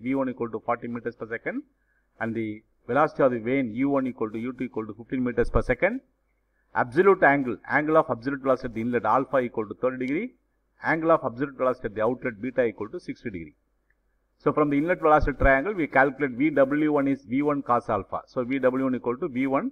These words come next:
cos alpha, which is forty into cos thirty equal to thirty-four point six four meters per second. V F one equal to V one sin alpha,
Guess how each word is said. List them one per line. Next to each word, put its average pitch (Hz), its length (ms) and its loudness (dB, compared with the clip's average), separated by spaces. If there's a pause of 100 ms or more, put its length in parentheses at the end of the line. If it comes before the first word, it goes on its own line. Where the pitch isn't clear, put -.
cos 110 280 0
alpha, 110 380 -2 (380)
which 104 160 -14
is 107 240 -8
forty 131 360 0
into 120 240 -4
cos 117 320 0
thirty 113 220 -6
equal 104 200 -8
to 104 60 -10
thirty-four 120 480 -2
point 104 400 -2
six - 260 -12
four 123 100 0
meters 110 300 -6
per 107 140 -6
second. 196 340 0 (800)
V 180 200 4
F 165 140 8
one 180 160 0
equal 139 260 0
to 120 120 -8
V 139 160 2
one 156 180 0
sin 143 300 -2
alpha, 139 420 0